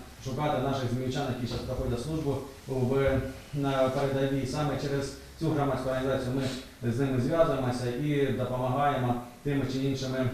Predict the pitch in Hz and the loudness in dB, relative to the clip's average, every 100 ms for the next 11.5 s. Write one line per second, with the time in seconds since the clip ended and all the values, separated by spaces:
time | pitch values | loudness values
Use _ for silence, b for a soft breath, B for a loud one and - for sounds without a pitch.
0 | 123 - 139 131 127 127 - - - - | -4 -6 -4 -2 0 0 -2 -8 -14 -14
1 | - - - - - - - - 113 107 | -16 -20 -20 -20 -20 -20 -20 -12 -4 -4
2 | 101 120 131 151 143 120 113 110 120 120 | -2 -2 0 0 2 2 2 2 2 4
3 | 120 120 135 123 123 123 113 127 B B | 4 2 0 -2 -2 -2 -2 -2 B B
4 | 123 131 127 127 127 113 120 120 113 117 | 0 0 2 0 2 2 2 0 0 2
5 | 113 104 104 101 95 123 143 - B B | 2 2 0 0 -2 -2 -2 -4 B B
6 | - 139 151 147 143 143 143 147 135 139 | -2 0 2 2 2 2 2 2 2 0
7 | 135 139 139 135 - 135 127 131 131 123 | 2 2 4 2 2 0 0 2 2 2
8 | 127 127 127 170 170 135 120 - - - | 0 -2 0 0 0 0 -2 -4 -10 -10
9 | 120 117 113 139 143 135 139 139 135 117 | 0 2 2 2 2 2 2 2 0 0
10 | 135 131 127 131 147 - 117 - 135 127 | 0 2 2 0 0 0 -2 0 -2 2
11 | 135 127 123 131 | 0 0 -2 0